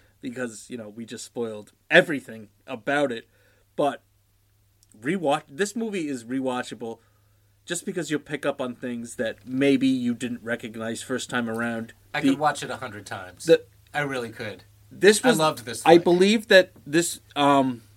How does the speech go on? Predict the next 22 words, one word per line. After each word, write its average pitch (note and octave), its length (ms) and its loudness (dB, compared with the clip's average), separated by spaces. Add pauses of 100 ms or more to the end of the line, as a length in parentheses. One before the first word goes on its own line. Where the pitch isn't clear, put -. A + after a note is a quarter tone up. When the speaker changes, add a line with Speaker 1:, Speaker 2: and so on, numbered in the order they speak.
(120)
Speaker 1:
someone G3 420 2
was, F3+ 240 -2
um, C3 340 4 (360)
on C#3 140 0
the C#3 60 2
commentary C#3 540 0
mentioned B2+ 460 -2
that A#2+ 260 -2
this C#3+ 320 -4
was D3+ 280 -6
the C3 220 -4 (120)
only E3+ 640 0
Peckinpah C3+ 760 0
movie A#2 600 -2 (540)
to - 140 -6
be B2+ 300 2
reviewed B2+ 760 0
by A#2+ 180 -2
some, A#2 540 -6 (280)
uh, A#2 120 -6 (100)
a A#2+ 120 -4
modern B2 600 4